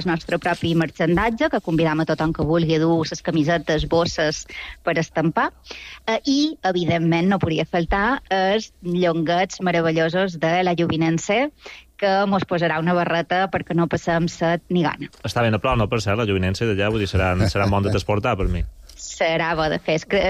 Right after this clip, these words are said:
Speaker 1: serà, hauran de travessar el carrer, ja està.
Speaker 2: Serà, serà bo de fer.
Speaker 1: <laughs>
Speaker 2: Cristina, una curiositat, també parlant de, de protecció, no? De, de garantir també aquest, eh, patrimoni. Ara aquestes, eh, algunes d'aquestes cent cases, mm,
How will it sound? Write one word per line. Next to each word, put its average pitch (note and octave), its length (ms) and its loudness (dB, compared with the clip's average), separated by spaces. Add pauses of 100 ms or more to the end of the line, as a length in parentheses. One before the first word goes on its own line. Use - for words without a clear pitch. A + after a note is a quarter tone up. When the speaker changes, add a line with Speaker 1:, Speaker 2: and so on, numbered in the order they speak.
(160)
Speaker 1:
serà, F#3 320 -2
hauran F#3+ 320 0
de G#3 80 0
travessar G3 320 0
el G3+ 120 -8
carrer, D#3 280 -2
ja D#3+ 80 0
està. - 160 -8 (120)
Speaker 2:
Serà, G2 260 0 (100)
serà G#2+ 160 2
bo G#2+ 120 2
de G#2 80 0
fer. F#2+ 180 -2 (260)
Speaker 1:
<laughs> - 260 -16
Speaker 2:
Cristina, D#3 300 0
una D#3+ 120 2
curiositat, E3+ 400 0
també A2+ 200 0
parlant A#2+ 380 0
de, D3 180 0 (600)
de A#2 200 -4
protecció, A2 540 0
no? A2 140 0
De, D3 160 2
de G2 140 0
garantir G2+ 340 0
també A2+ 200 -2
aquest, A2+ 240 -2
eh, G2+ 520 2
patrimoni. G#2 540 0 (560)
Ara B2+ 260 -2
aquestes, F3+ 500 -2
eh, A2 580 -4
algunes B2 360 0
d'aquestes C#3+ 280 -2
cent C#3 120 0
cases, C3 340 0 (120)
mm, G2 300 -12